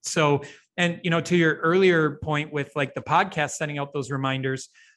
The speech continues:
you know, one big thing most marketers, I, I would think, pitch, and probably a lot of your guests have, is, like, owning your audience. And so when your entire audience is in other tools like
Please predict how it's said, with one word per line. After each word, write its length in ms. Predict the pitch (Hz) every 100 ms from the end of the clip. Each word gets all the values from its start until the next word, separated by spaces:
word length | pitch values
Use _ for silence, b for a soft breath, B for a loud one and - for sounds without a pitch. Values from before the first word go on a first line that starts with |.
| b -
you 60 |
know, 60 | 151
one 280 | 156 220 180
big 200 | 180 175
thing 200 | 196 160
most 280 | 151 165 156
marketers, 680 | 156 185 180 147 131 - -
I, 60 | 147
I 200 | 143 135
would 180 | 143 120
think, 260 | 180 175
pitch, 320 | - 170 190 156
and 120 | 127
probably 240 | 156 160
a 60 | 156
lot 180 | 147 165
of 80 |
your 100 | 147
guests 280 | 131 165 208
have, 220 | 180 139
is, 120 | 143 127
like, 200 | 131 - _ _ _ -
owning 360 | 160 190 226
your 220 | 185 151 139
audience. 680 | 131 139 170 208 226 - - _ -
And 120 | 156
so 140 | -
when 160 | 165 170
your 140 | 165
entire 420 | 156 147 202 190 151
audience 480 | 165 180 160 151 160
is 140 | 139
in 120 | 151
other 280 | 151 156 156
tools 400 | 147 208 208 151
like 260 | 151 139